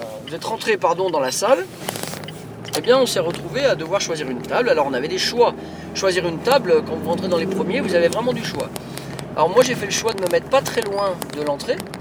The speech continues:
et, euh, à proximité, euh, d'une, de l'allée centrale, on va dire, euh, afin de, d'avoir un point de reconnaissance et pouvoir, euh, revenir au même endroit les, les trois soirs.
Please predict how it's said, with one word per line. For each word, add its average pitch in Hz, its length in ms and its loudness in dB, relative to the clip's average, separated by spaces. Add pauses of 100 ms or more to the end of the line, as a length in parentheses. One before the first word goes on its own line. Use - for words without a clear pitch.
(680)
et, 262 280 2 (120)
euh, 160 260 4
à 175 60 4
proximité, 202 840 -2
euh, 151 320 6
d'une, 160 320 -6
de 143 140 -8
l'allée 170 240 4
centrale, 185 460 -2
on 175 60 -2
va 147 100 -4
dire, - 180 0 (420)
euh, 139 60 -2
afin 170 400 2
de, 170 180 2
d'avoir 170 240 6
un 170 60 2
point 214 260 -2
de 185 80 -2
reconnaissance 180 840 0
et 175 60 -2
pouvoir, 185 500 0
euh, 160 80 6
revenir 208 420 -4
au 185 40 2
même 175 180 0
endroit 170 300 0
les, 135 480 -2 (360)
les 160 80 -2
trois 160 220 0
soirs. 220 400 2